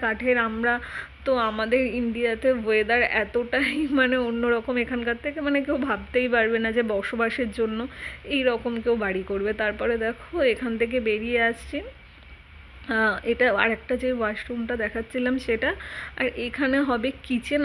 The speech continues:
আমার ডান সাইডে, এখানে এখনও কিচেনের প্ল্যানিং করা হয়নি, তাই পুরো জায়গাটাই ফাঁকা। আর এটা হচ্ছে লিভিং এরিয়া বা ডাইনিং স্পেস, পুরোটাই খোলা। আর উপরে দেখো আমি আবার ছাদের স্ট্রাকচারটা এক-, একটু দেখাচ্ছি, পুরোটাই বক্স বক্স করা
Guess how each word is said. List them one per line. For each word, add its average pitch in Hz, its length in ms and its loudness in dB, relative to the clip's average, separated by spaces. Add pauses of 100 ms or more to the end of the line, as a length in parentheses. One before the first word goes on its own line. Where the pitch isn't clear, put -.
আমার 214 160 -2 (100)
ডান 226 140 4 (100)
সাইডে, 269 300 2 (200)
এখানে 277 340 -2
এখনও 277 300 -4
কিচেনের 254 460 -2
প্ল্যানিং 240 280 2 (140)
করা 220 260 2
হয়নি, 254 280 0 (380)
তাই 262 120 0 (100)
পুরো 262 200 0 (100)
জায়গাটাই 262 560 2
ফাঁকা। 247 400 -2 (220)
আর 226 80 2 (180)
এটা 240 240 -2
হচ্ছে 285 240 -2 (140)
লিভিং 233 240 0 (140)
এরিয়া 226 220 0 (140)
বা 302 80 6 (120)
ডাইনিং 208 260 -4 (120)
স্পেস, 202 200 -4 (120)
পুরোটাই 294 460 0
খোলা। 196 240 -2 (640)
আর 214 120 2 (460)
উপরে 247 240 2 (100)
দেখো 233 200 -2 (120)
আমি 226 140 -2 (120)
আবার 220 180 0 (120)
ছাদের 220 300 -4 (100)
স্ট্রাকচারটা 220 680 0
এক-, - 160 -14 (160)
একটু 240 180 -10 (120)
দেখাচ্ছি, 233 360 -6 (120)
পুরোটাই 262 360 4 (100)
বক্স 226 240 -2 (100)
বক্স 254 180 0 (120)
করা 254 180 4